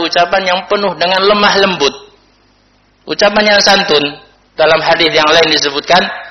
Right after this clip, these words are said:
Nabi alaihi salatu wassalam bukan orang yang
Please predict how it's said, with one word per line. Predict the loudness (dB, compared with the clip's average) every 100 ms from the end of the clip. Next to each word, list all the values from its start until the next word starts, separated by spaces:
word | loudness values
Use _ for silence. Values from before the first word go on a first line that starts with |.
| -20 -20 _ _
Nabi | 0 2 4
alaihi | 4 4 2 0
salatu | 2 2 2 2 2
wassalam | 2 2 2 2 0 -4 -12 -6
bukan | -4 0 0 2
orang | 2 2 2
yang | 0